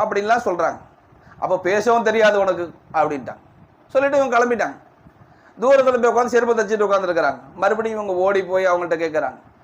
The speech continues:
"யார் வந்திருக்கான்னு?" "ஜுனைத் வந்திருக்கிறேன்." அதாவது சாப்பிட தெரியாத, பேச தெரியாத ஜுனைத் வந்திருக்கிறேன். அப்போ மறுபடியும் கேட்குறாங்க, "அப்படின்னா உனக்கு தூங்கவாசி தெரியுமா?"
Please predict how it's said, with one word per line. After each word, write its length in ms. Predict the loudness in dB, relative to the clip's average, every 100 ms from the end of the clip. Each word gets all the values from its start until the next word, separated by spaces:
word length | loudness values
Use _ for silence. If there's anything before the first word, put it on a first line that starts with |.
| _
"யார் 240 | 2 2 2
வந்திருக்கான்னு?" 480 | 0 -2 -2 -4 -8 -20 _ -20 -10
"ஜுனைத் 260 | -2 0 0
வந்திருக்கிறேன்." 460 | 0 0 -2 -2 0
அதாவது 480 | 0 0 -2 -6 -10 -20 _
சாப்பிட 440 | 0 2 2 -2
தெரியாத, 500 | -2 0 2 4 2
பேச 320 | 0 0 -2
தெரியாத 340 | -2 -2 0 -2
ஜுனைத் 380 | -4 -4 -2 -4
வந்திருக்கிறேன். 400 | -4 -8 -10 -14 _ -20 _ _ -20 -8
அப்போ 220 | -2 2 4 4 4 4 2
மறுபடியும் 400 | 0 0 0 -2
கேட்குறாங்க, 360 | 0 2 2 0
"அப்படின்னா 340 | -2 -2 0 2
உனக்கு 260 | 4 2 0
தூங்கவாசி 480 | -2 2 4 4 2
தெரியுமா?" 360 | 0 0 0